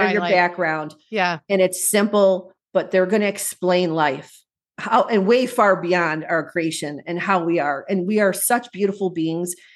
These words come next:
Speaker 1: And there are so many entities here, cosmic brothers and sisters, I call them. I don't like to call them extraterrestrials, and they don't like to be called that, by the way.
Speaker 2: Mm-hmm.
Speaker 1: <laughs> They don't. That's just a terrible <laughs> word that we came up with.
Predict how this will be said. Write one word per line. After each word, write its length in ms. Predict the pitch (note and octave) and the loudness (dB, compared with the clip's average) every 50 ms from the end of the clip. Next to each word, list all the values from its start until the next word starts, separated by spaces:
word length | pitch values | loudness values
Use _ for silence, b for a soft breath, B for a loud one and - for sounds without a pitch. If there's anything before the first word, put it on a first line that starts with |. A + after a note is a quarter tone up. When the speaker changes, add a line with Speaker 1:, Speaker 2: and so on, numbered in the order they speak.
| b b | b b
Speaker 1:
And 160 | - F#3 F#3+ G3 | -4 0 2 4
there 120 | F#3+ F3 | 4 4
are 60 | F3+ | 2
so 300 | F3+ - - - A3+ A3+ | 2 0 0 0 2 2
many 240 | A#3 A#3+ A#3+ A3+ F3 | 2 2 0 0 0
entities 580 | E3 G3 F#3+ G3 G3 F3+ - F#3+ F#3+ G3 F#3+ - | 0 0 0 0 -2 -4 -2 -2 -4 -4 -4 -4
here, 480 | - F3+ F3+ F#3 F3+ F3+ F3+ F3+ F3+ B B B B - | -2 0 2 2 4 2 2 0 -4 B B B B -4
cosmic 480 | - G#3+ F#3+ G3+ F#3+ G3+ G3+ F#3+ G3 | 0 2 2 2 2 0 -2 0 2
brothers 280 | - F#3 F3+ F#3 F3+ F#3 | 2 2 2 2 0 -2
and 80 | F3 | -2
sisters, 300 | F3 - F#3 - - F3+ | -4 -4 -4 -4 -4 -2
I 80 | F#3+ E3+ | -2 -2
call 240 | F3 - F3+ E3+ E3+ | 0 0 0 0 0
them. 100 | E3+ E3 | 0 -2
I 100 | D3+ D#3 | -2 0
don't 180 | E3+ E3 E3 | 0 0 0
like 140 | F3 F3 F3 | 0 -2 -2
to 40 | F3 | -2
call 160 | - F#3 E3 | -2 -2 0
them 60 | E3+ | 0
extraterrestrials, 640 | D#3+ D#3+ D#3+ - - - - D#3+ F3 - F#3+ F3 E3+ | -2 -2 -4 -8 -8 -4 -2 -2 -2 0 -2 -2 -2
and 100 | E3 D#3+ | -2 -4
they 80 | D3+ C#3+ | -2 -2
don't 200 | C#3+ E3 E3 F#3 | -2 -2 -2 -2
like 100 | F#3 F3+ F3+ | -4 -6 -6
to 60 | F3+ | -8
be 80 | F#3 | -8
called 220 | C3 - C3+ B2+ C3 | -6 -4 -4 -4 -4
that, 120 | C3 C3 - | -6 -8 -10
by 120 | C#3 C#3 | -12 -12
the 80 | C3+ C#3+ | -10 -8
way. 240 | D3+ - E4 - B B B B B B B | -8 -8 -8 -8 B B B B B B B
Speaker 2:
Mm-hmm. 540 | F#3 E3+ F3+ F3+ G#4+ G#4 - E4 D4+ E4 A4+ | -6 -2 0 2 2 4 4 4 2 4 2
Speaker 1:
<laughs> 0 | |
They 100 | A#3+ A#3 | 2 2
don't. 320 | - A3 F#3+ G3+ A#3 A3+ | 2 2 2 2 0 0
That's 300 | - G3+ G3+ A3 - - | 0 0 2 2 0 0
just 160 | A3+ - - G3 | -2 -2 0 -2
a 80 | G3 | -2
terrible 380 | F#3 - A3+ G#3+ A#3 A3 A3 - | 0 0 0 0 2 2 0 0
<laughs> 40 | - | 2
word 160 | D4+ A#3+ B3 | 2 2 2
that 120 | - C#4 G#3+ | 0 0 0
we 140 | B3+ C#4 | -2 -4
came 240 | - - - F3+ F#3+ | -4 -6 -10 -6 -4
up 180 | E3+ E3+ F3 F3 | -4 -2 0 2
with. 160 | F3+ F#3+ | 2 0